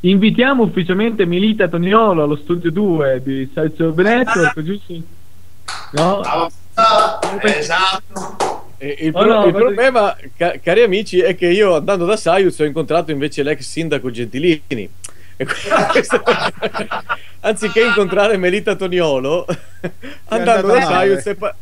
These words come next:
Speaker 3: è passato in macchina lui. <laughs> E quindi ho detto, per quello dicevo purtroppo, purtroppo sì, nel senso che sì, è lì, ma non l'ho mai, non l'abbiamo mai incontrata, eh, anche se non so se ci starà mai a Treviso,
Speaker 4: Ma
Speaker 3: boh,
Speaker 4: io
Speaker 3: non so.
Speaker 4: sinceramente non so
Speaker 3: Sì.
Speaker 4: neanche chi è, quindi, eh.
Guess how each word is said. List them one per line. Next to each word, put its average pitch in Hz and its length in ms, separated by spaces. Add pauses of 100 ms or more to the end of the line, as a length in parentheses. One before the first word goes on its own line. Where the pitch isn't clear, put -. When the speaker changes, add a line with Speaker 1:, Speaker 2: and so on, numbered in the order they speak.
(160)
Speaker 3:
è 190 140
passato 214 440
in 196 80
macchina 156 400
lui. 131 320
<laughs> 156 140
E - 100
quindi 185 360
ho 175 60
detto, 147 300
per 147 140
quello 247 180 (200)
dicevo 180 220
purtroppo, 151 600 (420)
purtroppo 175 420
sì, 226 160
nel 202 140
senso 175 280
che 151 120
sì, 196 240
è 202 60
lì, 202 300
ma 175 120
non 180 120
l'ho 185 120
mai, 180 300
non 165 100
l'abbiamo 170 240
mai 165 160
incontrata, 135 720
eh, 107 440
anche 120 300
se 120 140
non 120 180
so 131 140
se 120 100
ci 110 120
starà 127 320
mai 113 260
a 98 60
Treviso, 101 400
Speaker 4:
Ma 90 60
Speaker 3:
boh, - 60
Speaker 4:
io 104 60
Speaker 3:
non - 80
so. - 100
Speaker 4:
sinceramente 185 600
non 180 120
so 170 100
Speaker 3:
Sì. 175 60
Speaker 4:
neanche 170 320
chi 143 160
è, 110 160
quindi, 117 340
eh. 117 60